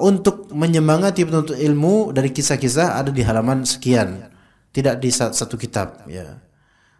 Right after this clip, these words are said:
Taib, kemudian juga Ibnu Abdul Bar punya kitab Adab Al-Mujalasah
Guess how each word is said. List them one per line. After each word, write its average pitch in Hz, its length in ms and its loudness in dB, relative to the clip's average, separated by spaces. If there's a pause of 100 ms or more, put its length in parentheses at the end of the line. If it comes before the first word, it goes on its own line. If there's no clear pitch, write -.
Taib, 135 240 4
kemudian 170 500 4
juga 170 220 2
Ibnu 190 320 2
Abdul 151 400 2
Bar 202 240 4
punya 151 320 2
kitab 156 320 -2
Adab 143 320 0
Al-Mujalasah 143 960 0